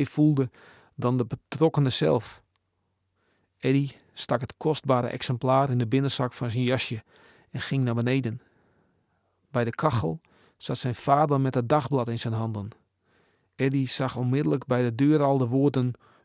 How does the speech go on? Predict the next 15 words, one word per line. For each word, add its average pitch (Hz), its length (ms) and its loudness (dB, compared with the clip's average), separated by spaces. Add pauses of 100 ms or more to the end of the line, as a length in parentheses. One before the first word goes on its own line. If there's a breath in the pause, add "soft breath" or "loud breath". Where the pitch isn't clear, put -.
(120 soft breath)
"Een 139 240 0
voetbalincident." 127 1400 -2 (1200)
Zijn 120 220 -8
vader 143 520 2
zat 127 180 -4
er 127 60 -2
met 127 160 -2
zijn 123 120 0
neus 135 280 0
vlak 147 320 0
op. 143 180 0 (840)
Hoe 143 200 -2
was 147 160 0
het 123 120 -4
mogelijk 143 540 0